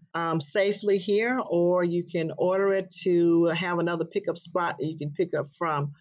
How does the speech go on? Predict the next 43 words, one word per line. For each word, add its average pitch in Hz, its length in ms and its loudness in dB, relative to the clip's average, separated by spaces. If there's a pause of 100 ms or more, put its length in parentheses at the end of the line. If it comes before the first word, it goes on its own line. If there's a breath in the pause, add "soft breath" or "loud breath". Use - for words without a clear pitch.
(420 loud breath)
We 196 120 4
also 233 400 0
go 214 220 0
into 202 240 0
farmers 196 460 0
markets 185 520 0
where 180 120 2
we're 170 160 0
still 190 320 0
selling 190 520 0
in 185 220 2
farmers 190 460 0
markets, 180 580 -2
bringing 175 340 -2
access 175 520 -2
to 170 80 -2
the 170 60 -4
community. 180 560 -2 (440 loud breath)
But 233 80 4
we 285 120 4
also 349 240 2
have 277 280 0
programs 226 460 2
that 175 100 4
we 185 140 6
were 170 100 2
actually 170 440 -2
training, 196 640 0
and 175 100 2
we 180 80 6
still 202 540 2 (340)
doing 202 340 4
a - 80 0
lot 180 220 2
of 180 140 0
this, 196 240 0
but 170 100 2
it's 165 160 -6
now 170 200 0
via 160 420 2
Zoom, 165 500 -2 (580 soft breath)
on 180 260 2
how 208 460 0